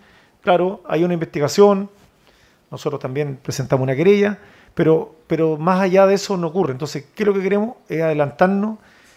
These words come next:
y anticiparnos a que no ocurra eso. Eh, y para eso tenemos que tener un modelo de gestión. ¿Quiénes son los responsables del cuidado, de la protección?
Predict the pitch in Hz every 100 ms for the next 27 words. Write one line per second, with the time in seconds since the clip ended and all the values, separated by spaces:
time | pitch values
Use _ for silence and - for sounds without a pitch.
0 | _ - 151 151 139 147 165 202 196 165
1 | 180 220 185 214 143 117 - _ _ _
2 | _ _ _ _ - 139 156 147 156 185
3 | 196 175 180 170 180 165 175 175 170 -
4 | - 151 113 - - 175 165 147 139 127
5 | 135 127 151 151 143 139 - 135 135 147
6 | 143 135 131 127 131 - 143 143